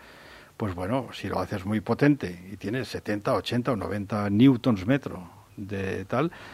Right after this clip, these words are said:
eh, el motor es más voluminoso y más pesado. Si lo haces más pequeñito, el motor pesa menos. Y la batería,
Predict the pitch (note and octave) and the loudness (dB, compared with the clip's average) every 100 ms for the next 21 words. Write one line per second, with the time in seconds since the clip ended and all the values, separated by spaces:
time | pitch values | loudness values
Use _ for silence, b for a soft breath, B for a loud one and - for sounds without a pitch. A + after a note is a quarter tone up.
0 | B - A3+ A3 A2 G2+ F#2+ - G2+ B2+ | B -8 -6 -4 -4 -4 -6 -2 -2 -4
1 | A#2 G2 F2+ F#2 G2+ A2 B2 B2+ E3 D#3+ | -4 -6 -6 -6 0 4 4 4 0 0
2 | B2+ G2+ F#2 G2+ - - - F#2+ F2 B | -2 -4 -6 -6 -8 -10 -10 -10 -14 B
3 | B - G2+ G2 A#2 G2+ F#2+ B2+ D3 D3+ | B -6 -2 -2 -2 -4 -2 0 4 4
4 | E3+ F3 F#3 F3 A2+ G2+ B2 - A#2+ G#2+ | 4 6 4 4 2 2 0 0 -2 -2
5 | F2 E2+ - - B B B B - F3 | -4 -8 -14 -20 B B B B -2 4
6 | G3 G3 G3+ F#3 F3 F#3+ | 8 8 6 6 4 2